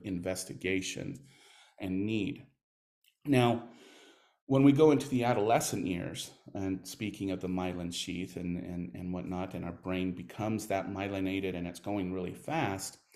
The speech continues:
sometimes our cognitive systems have not caught up, okay? And so, and a lot of times when an adolescent, you, you know, an adolescent does something wrong and you say, you know, "Why did you do that?" And they say,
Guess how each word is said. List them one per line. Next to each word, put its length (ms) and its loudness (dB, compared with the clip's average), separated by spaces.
sometimes 580 2
our 80 2
cognitive 640 0
systems 640 -4
have 220 -2
not 340 -4
caught 280 -6
up, 380 -2
okay? 560 -8
And 140 -2
so, 380 4
and 160 -2
a 40 -2
lot 240 4
of 80 6
times 380 -4
when 140 -2
an 100 -2
adolescent, 640 0
you, 80 -2
you 380 -4
know, 80 -10
an 100 -6
adolescent 600 -2
does 200 0
something 440 -4
wrong 420 0
and 180 -2
you 120 -4
say, 320 0
you 360 -4
know, 300 -4
"Why 300 2
did 200 -4
you 100 -2
do 320 -2
that?" 400 2
And 140 -2
they 120 -2
say, 540 -2